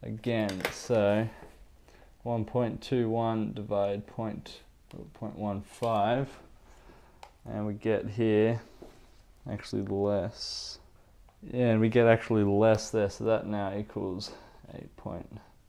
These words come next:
zero seven there, yep. My numbers don't quite match up with any of these there. Uh, what I'm gonna go and do is actually purchase a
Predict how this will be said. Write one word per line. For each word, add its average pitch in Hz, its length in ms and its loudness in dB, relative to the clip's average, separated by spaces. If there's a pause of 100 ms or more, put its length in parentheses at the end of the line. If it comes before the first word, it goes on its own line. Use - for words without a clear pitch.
(1300)
zero 101 220 -12
seven 87 480 -6
there, 80 220 -6 (100)
yep. 98 140 -8 (1400)
My 127 120 10
numbers 147 480 12
don't 120 500 10
quite 143 320 12
match 127 320 8
up 131 220 10 (200)
with - 200 -2
any 113 260 6
of 107 80 8
these 104 320 8
there. 117 540 10 (680)
Uh, 107 420 10
what 127 240 12
I'm 127 140 10
gonna 113 220 8
go 110 240 10
and 104 160 6
do 107 360 8
is 98 200 4
actually 101 440 4
purchase 101 720 2
a 92 500 2